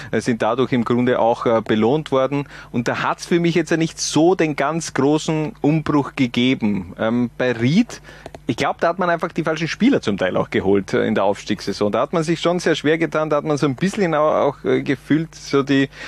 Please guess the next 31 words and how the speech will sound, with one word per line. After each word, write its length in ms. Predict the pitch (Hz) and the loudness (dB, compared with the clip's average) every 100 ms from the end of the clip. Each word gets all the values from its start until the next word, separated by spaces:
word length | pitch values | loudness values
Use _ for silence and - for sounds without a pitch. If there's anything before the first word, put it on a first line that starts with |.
| - - | -10 -2
die 120 | 123 | 2
Aufstiegsidentität, 2250 | 113 196 - - 123 113 - - 131 113 117 104 135 120 123 117 113 113 - 117 117 123 | 2 2 -2 0 2 2 -4 -6 0 2 2 0 0 0 2 0 2 -2 0 0 0 -2
äh, 40 | |
verloren, 720 | - 117 110 110 127 170 190 | -2 2 4 4 2 0 -4
auch 280 | - 117 131 | 0 0 0
wenn 140 | 139 131 | 0 0
man 100 | 131 | 0
mit 140 | 123 | -2
viele 420 | - 131 135 - - | 0 2 2 0 -2
dann 140 | 120 | 0
auch 120 | 120 | 0
in 80 | 127 | 0
die 60 | 117 | 0
Bundesliga 480 | 127 131 123 123 113 | 0 -2 -2 0 0
gegangen 420 | 110 110 143 120 | 0 0 0 0
ist. 180 | 143 - - - - | -2 -6 -16 -14 -8
Aber 220 | - 135 | -4 -2
so 160 | 143 147 - - | -2 -4 -4 -4
ganz 500 | 131 170 202 - - | -4 -2 -4 -6 -4
hat 180 | 156 170 | -4 0
mir 140 | 160 | 2
das 220 | 156 - | 2 2
dann 180 | 147 131 | 0 2
nicht 240 | 139 - | 0 0
gefallen 460 | 165 147 127 151 240 - - - - | -2 0 0 0 -4 -12 -20 -20 -4
und, 340 | 120 127 135 | 0 0 2
äh, 300 | 139 135 135 131 - - - - - - | 2 4 2 -2 -8 -14 -18 -20 -20 -2
da 300 | 117 139 - | 0 0 -2
muss 300 | 92 123 131 | -4 -4 -4
ich 200 | 131 - | -4 -2
eher 520 | 117 139 143 143 120 | 2 2 2 0 -2